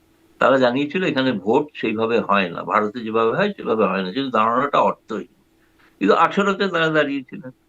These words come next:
আঠারোতে তারা সেই ফল তাদের পক্ষে কিছু যায়নি এবং সেই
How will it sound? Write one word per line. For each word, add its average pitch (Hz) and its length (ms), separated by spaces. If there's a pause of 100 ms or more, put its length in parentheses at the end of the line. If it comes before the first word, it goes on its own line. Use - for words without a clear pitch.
(120)
আঠারোতে 120 460
তারা 135 300
সেই 139 220 (260)
ফল 147 260 (500)
তাদের 120 240
পক্ষে 135 340
কিছু 127 320
যায়নি 117 420
এবং 123 260
সেই 123 160